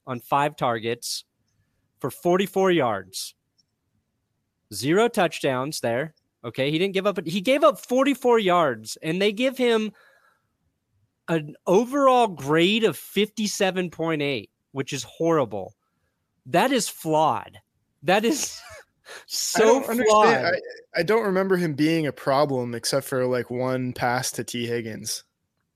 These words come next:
Speaker 2: which I think
Speaker 1: Yeah, he
Speaker 2: was, like, half of the yardage right there.
Speaker 1: Yeah.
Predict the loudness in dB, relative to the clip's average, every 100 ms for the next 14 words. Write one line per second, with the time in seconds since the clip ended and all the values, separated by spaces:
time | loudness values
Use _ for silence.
0 | -6 2 2 4 2 4 2 0 0 0
1 | 0 0 -2 -2 0 -2 -2 -4 -6 -4
2 | -4 -4 -6 _ _ _ _ _ _ _
3 | -4 0 0 0 -6